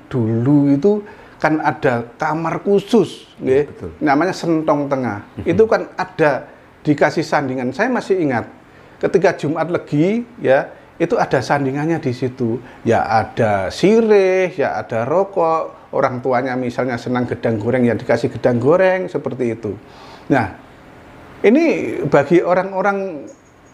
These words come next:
Speaker 1: lain kepercayaan, ya, atau agama, wah, ini syirik ini.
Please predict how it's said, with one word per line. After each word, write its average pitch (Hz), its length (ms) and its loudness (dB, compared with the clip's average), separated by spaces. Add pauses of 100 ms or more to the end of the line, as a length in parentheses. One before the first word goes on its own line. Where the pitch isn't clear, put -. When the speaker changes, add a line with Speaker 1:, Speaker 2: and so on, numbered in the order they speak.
Speaker 1:
lain 180 960 0 (480)
kepercayaan, 196 800 2
ya, 160 240 -2
atau 143 160 -2
agama, 151 640 -2
wah, 135 240 -4
ini 135 240 -2
syirik 139 560 0
ini. 104 240 -8